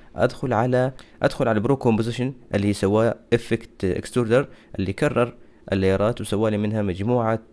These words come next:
لايرات متعددة أو طبقات متعددة فوق بعضها. لاحظ كم لاير سوى لي إياه عشان إيش؟ يسوي لي، آه، ثري دي ويسوي لي عمق للموبايل.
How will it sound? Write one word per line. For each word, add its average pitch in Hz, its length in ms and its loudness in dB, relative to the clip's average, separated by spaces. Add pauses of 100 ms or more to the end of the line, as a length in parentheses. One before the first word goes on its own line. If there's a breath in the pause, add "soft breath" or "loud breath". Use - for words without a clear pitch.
لايرات 92 480 0
متعددة 117 540 2
أو - 140 -2
طبقات 95 420 -2
متعددة 101 280 -4
فوق - 220 -6
بعضها. 117 380 -2
لاحظ 104 260 -2
كم 101 260 -2
لاير 107 200 0
سوى 95 260 0
لي 98 60 -2
إياه 117 100 0
عشان 101 260 -4
إيش؟ 107 180 -2
يسوي 98 340 -4
لي، 123 200 -2 (440 loud breath)
آه، 95 320 0
ثري 107 300 -2
دي 156 360 2
ويسوي 107 920 2
لي 104 320 0
عمق 104 460 4 (600 loud breath)
للموبايل. 90 480 2